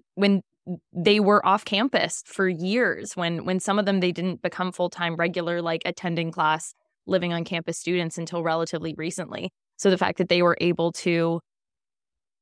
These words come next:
I don't know, like, <laughs> maintain that activist spirit and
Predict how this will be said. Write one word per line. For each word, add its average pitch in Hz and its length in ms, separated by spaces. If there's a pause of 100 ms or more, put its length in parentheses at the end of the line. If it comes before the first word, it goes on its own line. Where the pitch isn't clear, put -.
(220)
I 202 100
don't 196 120
know, 185 240
like, 156 340
<laughs> 180 280
maintain 190 520
that 175 160
activist 165 560
spirit 185 720
and 165 440